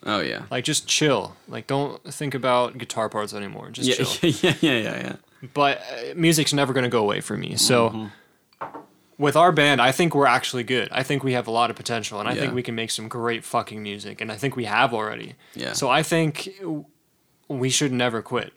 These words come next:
Speaker 2: I don't think
Speaker 1: <laughs> Yeah, yeah.
Speaker 2: I don't think we should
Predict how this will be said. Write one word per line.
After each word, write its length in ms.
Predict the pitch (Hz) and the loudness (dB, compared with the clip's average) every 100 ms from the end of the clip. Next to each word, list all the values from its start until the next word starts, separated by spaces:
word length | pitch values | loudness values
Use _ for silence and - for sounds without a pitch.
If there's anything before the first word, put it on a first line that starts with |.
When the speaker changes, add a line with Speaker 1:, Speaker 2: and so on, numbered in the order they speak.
| - | -6
Speaker 2:
I 100 | 110 | -4
don't 200 | 123 127 | -4 -4
think 180 | 139 139 - - | -2 -4 -4 -12
Speaker 1:
<laughs> 200 | - - | -8 -2
Yeah, 140 | 143 - | -2 -4
yeah. 220 | - 117 113 | -6 -6 -4
Speaker 2:
I 140 | - 127 | -2 0
don't 180 | 135 | 0
think 320 | 135 139 131 127 | -2 -2 -2 -4
we 100 | 127 | -2
should 480 | - 135 120 113 | 0 0 -2 -4